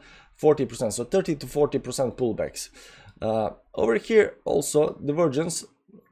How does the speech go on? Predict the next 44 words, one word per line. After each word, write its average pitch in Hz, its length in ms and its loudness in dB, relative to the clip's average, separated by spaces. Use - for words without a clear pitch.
price 156 180 0
going 147 200 0
up, 165 200 0
the 131 240 -2
R 143 180 4
S - 200 -2
I 156 240 0
is 120 160 -6
going 131 260 0
down. 151 360 2
It's - 140 -10
slightly - 240 -2
going 123 180 0
down. 123 220 -2
Uh, 120 300 -4
I 143 40 0
don't 143 120 -2
know 127 60 0
if 113 100 -6
you - 60 -18
can 127 140 -8
see 139 160 -2
it, 107 100 -2
but 117 260 -6
it 143 220 -6
is 135 120 -6
going 113 200 0
down 113 220 -2
o-, 110 340 -2
over 117 220 -4
here. 147 320 0
Uh, 127 280 2
and 135 180 -2
after 185 340 0
the, 131 800 2
uh, 120 220 0
that, 147 380 -2
you 127 200 0
get 107 280 -2
the 117 340 -4
bearish 127 680 -2
cross, 156 360 2
of - 140 -10
course, 160 320 0